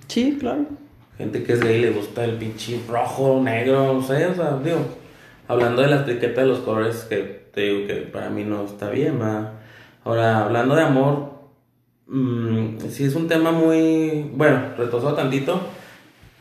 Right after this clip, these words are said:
Speaker 2: Sí, los chavos de ahora sí, hijos de su pinche madre, la neta, ya, o sea, a comparación de nosotros, yo creo que les, les tocó más fácil, ¿verdad? Porque sí eran otros tiempos, este,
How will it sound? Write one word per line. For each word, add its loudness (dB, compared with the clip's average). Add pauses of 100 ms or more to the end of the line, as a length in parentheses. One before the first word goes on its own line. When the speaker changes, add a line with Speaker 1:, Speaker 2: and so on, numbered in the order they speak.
(120)
Speaker 2:
Sí, 6
los 6
chavos 4
de 6
ahora 8
sí, 0
hijos 2
de -2
su -8
pinche -6
madre, 0
la 0
neta, -2
ya, 2 (160)
o -2
sea, 0
a -2
comparación -2
de 0
nosotros, 2
yo 0
creo 0
que 0
les, -2
les -2
tocó -4
más 0
fácil, -2
¿verdad? -4 (560)
Porque 0
sí 0
eran 2
otros -4
tiempos, 0
este, -10